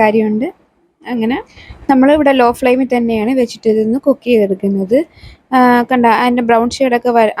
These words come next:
ആയി വരുമ്പോൾ, നല്ലപോലെ ബ്രൗൺ ഷെയ്ഡ് ആയിക്കഴിഞ്ഞാൽ അത് കരിഞ്ഞു പോകും, പിന്നെ ആ കേക്കിന് ഒരു കരിഞ്ഞ ഫ്ലേവർ ആയിരിക്കും. അപ്പോൾ ഈ ഒരു, ഒരു സ്റ്റേജൊക്കെ ആകുമ്പോഴത്തേക്കും നമുക്ക് വേറൊരു പാനിൽ ഞാൻ കുറച്ച് വെള്ളം ചൂടാക്കാൻ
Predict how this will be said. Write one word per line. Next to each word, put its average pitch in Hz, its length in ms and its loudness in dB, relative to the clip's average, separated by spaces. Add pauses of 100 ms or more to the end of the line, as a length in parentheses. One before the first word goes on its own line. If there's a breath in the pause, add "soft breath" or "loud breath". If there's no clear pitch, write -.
ആയി 214 180 -2
വരുമ്പോൾ, 214 340 -4
നല്ലപോലെ 285 640 0
ബ്രൗൺ 262 240 0
ഷെയ്ഡ് 254 200 0
ആയിക്കഴിഞ്ഞാൽ 240 380 -4
അത് 247 140 -6
കരിഞ്ഞു 226 360 -2
പോകും, 226 220 -2
പിന്നെ 254 240 -4
ആ - 20 -2 (140)
കേക്കിന് 240 320 -8
ഒരു 247 140 0
കരിഞ്ഞ 226 320 -2
ഫ്ലേവർ 208 280 0
ആയിരിക്കും. 196 340 -6 (560 loud breath)
അപ്പോൾ 277 220 -2
ഈ 269 40 4 (120)
ഒരു, 285 120 4 (300)
ഒരു 277 120 2 (100)
സ്റ്റേജൊക്കെ 247 480 0
ആകുമ്പോഴത്തേക്കും 226 580 0
നമുക്ക് 240 300 -4 (200)
വേറൊരു 302 400 2
പാനിൽ 240 300 0 (100)
ഞാൻ 262 220 0
കുറച്ച് 247 260 -4
വെള്ളം 240 320 0
ചൂടാക്കാൻ 220 340 0